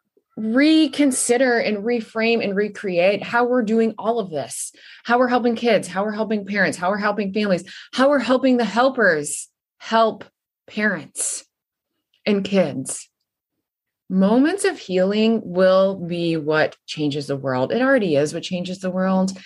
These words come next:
So we can just get a lot more thoughtful and deliberate about how we're doing it. So those of you listening to this podcast, thank you for receiving moments of healing with me.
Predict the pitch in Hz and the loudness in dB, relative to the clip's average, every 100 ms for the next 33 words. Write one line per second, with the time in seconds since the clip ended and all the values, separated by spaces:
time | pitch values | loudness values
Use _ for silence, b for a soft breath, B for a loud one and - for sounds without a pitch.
0 | B - 226 208 226 262 254 247 190 214 | B -4 -2 0 0 2 2 0 -2 -2
1 | 214 185 196 208 196 190 196 208 208 190 | 0 0 0 0 -4 -4 -4 -4 -4 -2
2 | 185 220 214 180 185 185 185 196 196 185 | 0 2 2 2 2 2 2 0 0 -2
3 | 160 190 175 127 - - - - _ _ | -2 0 0 -2 -12 -16 -16 -16 _ _
4 | _ _ _ _ _ _ _ _ _ _ | _ _ _ _ _ _ _ _ _ _
5 | _ - - - 208 185 170 - 151 147 | _ -10 -10 -6 -4 -4 -6 -14 -20 -20
6 | _ - 190 202 214 208 220 202 190 185 | _ 0 2 4 0 0 2 2 0 0
7 | 180 180 185 170 - 170 175 175 156 113 | 0 0 -2 -4 -8 -2 0 0 -4 -4
8 | - - - - _ _ _ _ b _ | -8 -10 -12 -14 _ _ _ _ b _
9 | _ _ _ - 208 240 247 262 254 - | _ _ _ 0 4 4 4 2 2 0
10 | 214 202 196 _ _ _ - 202 196 - | 2 0 -4 _ _ _ -2 0 0 -6
11 | - 196 233 208 160 127 123 135 _ _ | -2 0 2 0 -2 -6 -12 -20 _ _
12 | _ - 180 175 196 226 226 220 190 185 | _ -10 0 2 4 2 2 -2 -2 -2
13 | 233 214 190 175 156 175 185 180 170 196 | 0 0 -2 -4 -4 0 0 -2 -4 -2
14 | 160 139 139 | -2 -6 -14